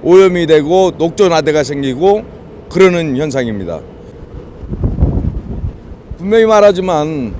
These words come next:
석포제련소는 국민 건강을 위해서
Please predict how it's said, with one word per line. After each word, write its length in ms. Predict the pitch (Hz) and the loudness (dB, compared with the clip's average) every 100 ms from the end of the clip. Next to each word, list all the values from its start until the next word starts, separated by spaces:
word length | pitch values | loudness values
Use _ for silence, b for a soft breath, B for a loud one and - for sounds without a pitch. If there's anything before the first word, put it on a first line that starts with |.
| - - - - | -10 -10 -12 -10
석포제련소는 1040 | - - 220 202 208 202 185 190 156 117 - - - - - - - - - - - - | -10 -2 2 4 4 4 2 -2 -4 -6 -10 -8 -4 -4 -4 -6 -6 -6 -6 -6 -4 -2
국민 340 | 180 214 247 247 | 0 2 2 2
건강을 560 | 190 202 226 226 233 | 2 4 4 6 4
위해서 400 | 196 196 214 170 | 4 4 4 4